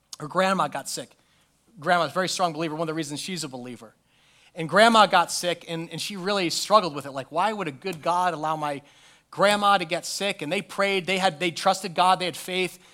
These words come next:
They prayed that she get healed, but she died. And when she brought it up to some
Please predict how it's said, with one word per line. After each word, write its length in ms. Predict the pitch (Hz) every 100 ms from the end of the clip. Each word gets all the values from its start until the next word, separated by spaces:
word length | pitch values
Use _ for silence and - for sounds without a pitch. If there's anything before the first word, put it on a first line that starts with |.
| _
They 80 | 165
prayed 260 | - 190
that 80 | 175
she 120 | -
get 120 | 165 165
healed, 240 | 170 175
but 100 | 147
she 140 | - 156
died. 420 | 151 143 131 110 _ _ _ _ _ _ _ _ -
And 60 | -
when 100 | 185
she 120 | -
brought 280 | 170 185 202
it 120 | 196
up 240 | 202 202 -
to 340 | 190 180 175
some 400 | 160 180 175 170